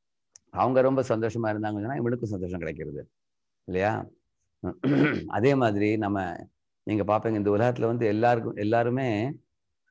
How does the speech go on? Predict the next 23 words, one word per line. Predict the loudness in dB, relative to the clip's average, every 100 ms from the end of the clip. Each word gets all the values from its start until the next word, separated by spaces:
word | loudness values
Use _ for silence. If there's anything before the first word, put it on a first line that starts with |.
| _
ஒரு | -2 0
அன்பை | 2 2 2
செலுத்துகிறதுக்கு | 2 0 0 -2 -2 2
யார்கிட்ட | 6 6 4
அன்பை | 2 4 4
செலுத்த | 2 2 0 0
முடியும், | 0 2 0 0 -6 -12 _ _ -4
யார்கிட்டேருந்து | 0 0 0 -2
எனக்கு | -2 -2
அன்பு | -2 -2 -4
கிட்டும் | -4 -4 -4 -4 -8 -14 -12
அப்படிங்கிறத | -4 -2 -2 -4
பத்தி | -6 -8 -6 -4 -4
அதுக்கு | -8 -6 -4
எதிர்பார்ப்பு | 0 0 0 -2 -4
எல்லார்ட்டையுமே | -2 -4 -4 -6 -4
இருக்கு. | -6 -10 -14 -20 _ -18 -18 _ _ _ _ _ _
இப்போ | -6 2 4
ஒரு, | 6 6 6 4 0 -4
ஒரு | -6 -2
வயசான | 0 0 2 2 2
ஆசாமி | 0 0 -2
இருந்தா | -4 -4 -4 -6